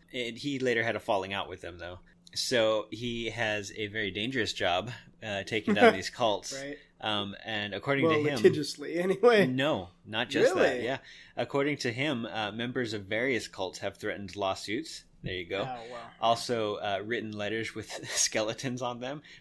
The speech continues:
Speaker 1: broken into
Speaker 2: <laughs>
Speaker 1: his apartment, and made death threats and generally harassed him. <laughs>
Speaker 2: It sounds like, you know, those people who speak out against Scientology, you
Speaker 1: Mm-hmm.
Speaker 2: know, like the, the fair game policy.
Speaker 1: Yeah.
Speaker 2: That's basically what that is.
Speaker 1: Yeah, explain what that is.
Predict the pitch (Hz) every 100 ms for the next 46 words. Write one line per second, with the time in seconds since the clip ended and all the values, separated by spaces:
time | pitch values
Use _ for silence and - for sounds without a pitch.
0 | - 127 151 170 147 139 139 139 131 113
1 | 107 - 120 107 92 98 - - - -
2 | 101 101 104 104 98 95 110 107 - 92
3 | 90 95 92 95 92 90 87 85 90 85
4 | 90 - - 95 - - - - - -
5 | - 156 349 415 330 196 180 170 156 156
6 | 147 151 151 - 165 165 160 147 - 156
7 | 165 160 156 147 156 156 139 127 131 147
8 | 127 110 131 139 185 139 147 147 - 151
9 | 151 143 - 165 160 151 147 151 156 160
10 | 156 170 165 - 113 - 156 143 180 180
11 | - 139 135 131 135 165 123 110 113 113
12 | 117 - 107 92 85 - -